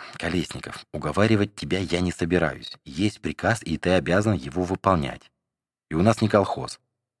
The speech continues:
Так точно, Сергей вскочил со стула и вытянулся. А вот другое дело.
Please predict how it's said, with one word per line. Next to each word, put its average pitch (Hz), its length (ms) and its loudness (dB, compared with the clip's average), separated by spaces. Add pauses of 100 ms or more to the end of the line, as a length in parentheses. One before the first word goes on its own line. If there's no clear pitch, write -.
(320)
Так - 200 0
точно, 73 360 0
Сергей 71 280 -6
вскочил - 300 -10
со - 140 -10
стула 110 240 0
и - 140 0
вытянулся. - 600 -6 (1040)
А 69 60 -8
вот 104 280 0
другое 87 380 6
дело. 69 380 -4